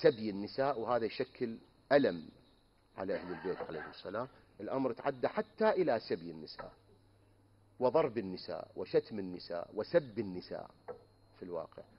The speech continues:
وهذا يشكل ألم على آل البيت عليهم السلام، وألم كبير جدًا. ولهذا إمامنا زين العابدين كان يقول: "الشام،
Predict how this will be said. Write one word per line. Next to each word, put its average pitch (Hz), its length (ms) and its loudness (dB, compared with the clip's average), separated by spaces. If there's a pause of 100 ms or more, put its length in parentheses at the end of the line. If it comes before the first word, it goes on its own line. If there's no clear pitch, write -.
(140)
وهذا 117 200 4
يشكل 110 400 -4
ألم 120 260 0
على 80 280 -4
آل 82 80 -10
البيت 78 300 -10 (200)
عليهم 76 260 -10
السلام، 82 440 -10
وألم 131 280 4
كبير 123 400 0
جدًا. 92 460 -6 (680)
ولهذا 123 520 6
إمامنا 123 320 4
زين 113 220 0
العابدين 113 540 2
كان 123 320 4
يقول: 120 500 6 (100)
"الشام، 110 960 12